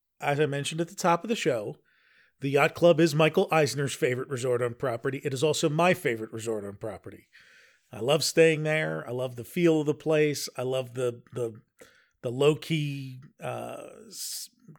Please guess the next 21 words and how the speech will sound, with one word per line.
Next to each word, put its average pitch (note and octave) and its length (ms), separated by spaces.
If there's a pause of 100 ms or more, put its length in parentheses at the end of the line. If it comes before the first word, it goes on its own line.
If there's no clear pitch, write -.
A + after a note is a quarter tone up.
(120)
kind D3+ 160
of A#2 100
vibe C3 360
in D3 80
the C#3 100
resort. C3+ 480 (920)
So D3+ 500 (640)
think - 300
about C3+ 320
it. B2+ 200 (1400)
Swan E3+ 360
Dolphin D#3+ 400
has C#3 280
this C3+ 500 (240)
ice C#3+ 180
cream C3 260
parlor, A#2 400
and A#2 80
at B2+ 100
the B2+ 60
fountain, A#2+ 520